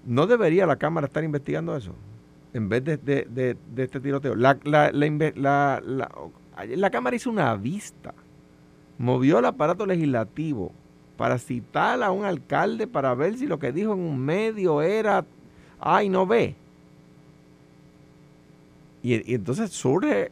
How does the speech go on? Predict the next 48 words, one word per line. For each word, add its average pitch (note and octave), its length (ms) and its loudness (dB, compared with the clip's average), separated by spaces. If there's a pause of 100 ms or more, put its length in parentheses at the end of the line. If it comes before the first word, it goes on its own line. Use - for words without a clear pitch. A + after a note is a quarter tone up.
este, B2 400 -6
esta - 140 -8
información E3 400 -2
de E3+ 120 -4
San F3+ 100 0
Juan. C#3+ 160 0
¿No C#3+ 140 2
debería F4 320 0
ser C3+ 180 -4
eso G#2 260 -4
lo A2 120 -2
que G#2 100 -4
deberíamos A2 500 -2
estar, A2+ 200 -4
eh, G2+ 80 -8 (380)
eh, A#2 140 -6 (200)
preocupados A2 520 -2
en G#2+ 60 -2
la A2 60 -4
Asamblea G#2+ 280 -4
Legislativa? G#2+ 460 -4 (320)
No, A#2 160 0
pero G2 140 -6
estamos, A#2 420 -4
eh, - 100 -10
preocupados A2 400 -2
por F#2 140 -4
esto F#2 320 -4
otro. - 260 -6 (840)
¿Ves? A2+ 160 -2 (760)
Eh, G#2+ 340 2
entonces, F#2 320 -6
pues, A#2+ 140 -4
la F#2 120 -2
fiscalización F2+ 600 -6
se - 80 -2
afecta. - 380 -4
Fiscalización F2+ 580 -10
que, F#2 80 -8
como G2+ 200 -6
he - 20 -4
dicho, G2 200 -6
estaba A#2 220 -4
haciendo G2 200 -6
muy F#2 160 -4
bien F2+ 180 -4
la E2+ 100 -8
Cámara. C#3 360 -4